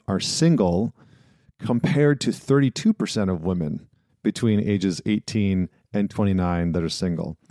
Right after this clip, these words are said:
So very interesting. So there's a, there's a big sort of shift that's happening within modern culture.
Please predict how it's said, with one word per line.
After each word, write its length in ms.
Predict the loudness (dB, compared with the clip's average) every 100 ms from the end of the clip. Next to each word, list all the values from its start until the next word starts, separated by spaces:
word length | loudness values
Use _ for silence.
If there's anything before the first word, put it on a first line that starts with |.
| _ _
So 180 | -2 0
very 400 | 2 4 4 4
interesting. 440 | 2 0 -2 -4 -4
So 120 | 0
there's 180 | 0 0
a, 80 |
there's 280 | 0 2 4
a 160 | 4 2 -2 -6 -4 2
big 240 | 2 2
sort 160 | 0 0
of 160 | 0
shift 680 | -4 -4 0 0 0 -4 -6
that's 180 | -4 0
happening 360 | 0 2 2
within 280 | 2 2 2
modern 340 | 2 2 0 -2
culture. 600 | -2 -2 -2 -4 -6